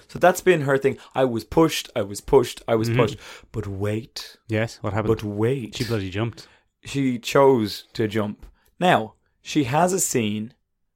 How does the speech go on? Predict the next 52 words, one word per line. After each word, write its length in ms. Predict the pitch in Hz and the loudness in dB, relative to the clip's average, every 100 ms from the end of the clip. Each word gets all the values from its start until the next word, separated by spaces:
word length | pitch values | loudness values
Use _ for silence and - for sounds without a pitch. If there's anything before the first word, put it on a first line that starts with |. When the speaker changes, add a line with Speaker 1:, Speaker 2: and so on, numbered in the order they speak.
| _ - | _ -6
Speaker 1:
where 500 | 120 120 117 113 110 | 2 6 6 4 2
this 180 | 127 - | 0 0
happens, 440 | 127 - 104 104 - - - | -2 -2 -10 -10 -18 -10 -2
and 80 | 165 | 0
what 120 | 190 | 0
she 120 | 196 | -2
decides 420 | 165 165 175 175 | -2 2 2 0
to 80 | - | 0
do, 240 | 165 127 - _ | 0 0 -6 _
rather 300 | - 226 233 | 0 2 2
than 140 | 208 - | 0 -4
confront 420 | 165 - 160 151 | -6 -2 -2 2
that 140 | 143 | 2
issue 200 | 143 - | 2 0
in 40 | 139 | -4
herself, 300 | 131 147 - - | 0 0 -2 -12
she 140 | - 190 | -16 -8
decides 340 | 180 190 180 | 0 2 2
to 120 | - | -2
rewrite 540 | 175 180 180 170 175 165 | -4 -2 2 4 4 2
her 120 | 147 | 0
origin 340 | 120 120 110 107 | 4 4 2 -4
story 300 | - 107 107 | -2 0 0
because 240 | 113 120 | -2 -6
she 140 | - 131 | -6 -6
can 140 | 127 | -2
do 160 | 143 156 | 0 2
that 160 | 113 | 0
'cause 120 | 123 113 | -2 -6
she's 140 | 110 | -4
in 60 | 117 | -2
her 80 | 117 | 0
mind, 360 | 123 107 98 - - - 123 | 0 0 -4 -12 -20 -12 -10
and 100 | 110 | -8
she 100 | 135 | -6
chooses 420 | - 160 151 151 | -2 0 0 0
her 100 | 143 | 2
origin 320 | 123 139 131 | 4 4 2
story 300 | - 135 127 | 0 2 2
to 80 | 117 | 0
be 100 | 123 | -4
the 120 | 120 | -2
day 220 | 117 131 | 2 2
that 140 | 135 - | 2 -4
she 140 | - | -14
kicked 260 | - 135 - | -6 -6 -4
the 60 | |
shit 240 | 120 147 139 | -4 -2 2
out 100 | 113 | 0
of 80 | 107 | 0
the 80 | |
Joker 420 | 101 104 104 107 | 0 0 0 -4